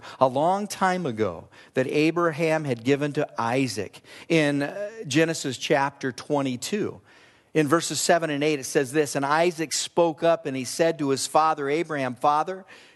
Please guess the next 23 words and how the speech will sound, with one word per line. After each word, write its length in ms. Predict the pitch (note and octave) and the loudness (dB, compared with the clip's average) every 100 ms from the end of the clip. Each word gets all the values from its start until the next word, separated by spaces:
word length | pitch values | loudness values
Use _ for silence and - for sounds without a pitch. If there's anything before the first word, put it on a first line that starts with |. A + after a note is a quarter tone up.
| - | 2
'Yes, 280 | E3 E3+ | 2 2
my 180 | D#3 C3+ | -2 -2
son,' 280 | C3 D3 C3+ | -2 -4 -2
Abraham 460 | C3+ C3+ C3 C#3+ B2+ | -2 -2 -2 -2 -2
replied. 640 | C3 - C#3 C3+ C#3 D3 - - - - | -6 -2 0 0 -2 -6 -14 -20 -12 -8
'The 80 | |
fire 440 | C3 F#3+ G3 A#3+ A3 | 2 4 4 0 -2
and 100 | D#3+ | -2
the 100 | D3+ | -2
wood 360 | C#3+ D#3 G3+ | 0 2 2
are 140 | G#3 D3 | 2 -4
here,' 280 | B2+ A#2+ A#2+ | -4 0 0
Isaac 380 | B2 B2 B2 | 0 -2 -8
said, 400 | - - B2 B2 B2 - - | -10 -2 0 -2 -6 -14 2
'but 160 | D#3+ | 2
where 420 | F3 D#3 G3+ A3+ A#3+ | 2 0 2 2 2
is 280 | G#3 E3 | 0 -4
the 140 | C#3+ D#3+ | -2 0
lamb 600 | E3 G3 F#3 G2+ - - _ _ _ _ | 0 -2 -2 -6 -10 -20 _ _ _ _
for 160 | D3 | -4
the 100 | C3+ | -2
burnt 280 | A#2+ C#3+ C#3+ | 0 0 2
offering?' 500 | C#3 D#3 - F#2+ D#2 | 0 -2 -4 -14 -14